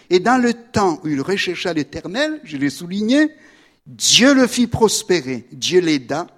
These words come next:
contre les Philistins, contre les Arabes qui, qui étaient à, à Gilbal,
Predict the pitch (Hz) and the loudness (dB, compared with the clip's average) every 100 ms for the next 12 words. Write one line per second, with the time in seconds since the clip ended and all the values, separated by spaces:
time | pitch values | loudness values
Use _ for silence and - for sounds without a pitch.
0 | _ _ _ _ _ _ _ _ _ - | _ _ _ _ _ _ _ _ _ -6
1 | 165 151 156 147 156 147 - 151 165 _ | -6 -4 -6 -6 -10 -12 -12 -12 -14 _
2 | _ _ _ 165 156 156 139 143 156 165 | _ _ _ -18 -8 -8 -6 -8 -10 -20
3 | _ - 175 135 _ _ - 160 - 185 | _ -20 -20 -20 _ _ -4 -4 -2 -2
4 | 151 131 - - _ - 147 127 151 127 | -2 -6 -16 -20 _ -6 -6 -4 -8 -6
5 | 120 139 160 208 | -6 -2 -2 -4